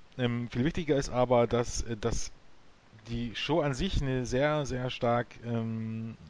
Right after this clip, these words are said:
wahrscheinlich durch Face-Siege geprägte Show werden will. Und hier ist es einfach eine relativ sichere Sache, A J Lee als Ziel sie-, siegen zu lassen, ohne, ohne Logiklücken zu erstellen. Und eben weil jeder erwartet, dass A J irgendwann den Titel verliert, wäre es ja eigentlich logisch, dass sie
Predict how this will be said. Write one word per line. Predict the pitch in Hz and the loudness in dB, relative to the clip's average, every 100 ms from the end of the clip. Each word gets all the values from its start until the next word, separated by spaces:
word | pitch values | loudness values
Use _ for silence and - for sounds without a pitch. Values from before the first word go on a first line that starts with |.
| - - - | -20 -20 -10
wahrscheinlich | 120 117 123 123 104 - - | -6 0 0 4 4 2 -4
durch | 120 - | -8 0
Face-Siege | 131 143 120 107 104 98 | 0 0 -2 -2 -2 -2
geprägte | 95 - 104 - | -4 -6 -6 -6
Show | - 120 | -8 -4
werden | 101 95 98 | -4 -4 -2
will. | 107 98 | -2 -2
Und | 107 | -6
hier | - 117 117 | -4 -2 -2
ist | 110 | -4
es | 113 | -8
einfach | 104 110 110 101 - 98 | -6 -4 -4 -6 -8 -8
eine | 104 | -6
relativ | 104 117 - | -4 -2 -2
sichere | - 110 107 | -2 -2 -2
Sache, | 107 107 | -2 -4
A | 101 | -4
J | 107 113 107 | -6 -6 -4
Lee | 110 104 | -4 -2
als | 104 - | -4 -4
Ziel | - 120 | -2 -2
sie-, | 104 - 95 | -2 -8 -10
siegen | 92 101 98 | -8 -8 -6
zu | 104 | -4
lassen, | 104 - 90 | -2 -4 -6
ohne, | 104 104 101 95 | -8 -6 -8 -10
ohne | 104 92 | -10 -10
Logiklücken | 98 101 101 98 - | -10 -10 -10 -14 -14
zu | - | -12
erstellen. | - 98 | -10 -6
Und | 110 175 - - - - - - - - - | 0 0 0 -8 -14 -16 -16 -18 -18 -18 6
eben | 180 175 | 6 10
weil | 135 180 | 10 10
jeder | 123 135 | 10 8
erwartet, | 120 107 110 117 | 10 8 6 4
dass | 113 - | 6 8
A | |
J | 113 - | 10 10
irgendwann | 113 117 113 | 6 0 0
den | 113 | 0
Titel | 117 123 | -2 0
verliert, | 127 127 110 | 2 2 2
wäre | 110 | 2
es | |
ja | 117 | 2
eigentlich | 107 98 | -4 -4
logisch, | 98 110 113 - | -2 0 -2 -4
dass | 110 98 | -4 -4
sie | 110 | -8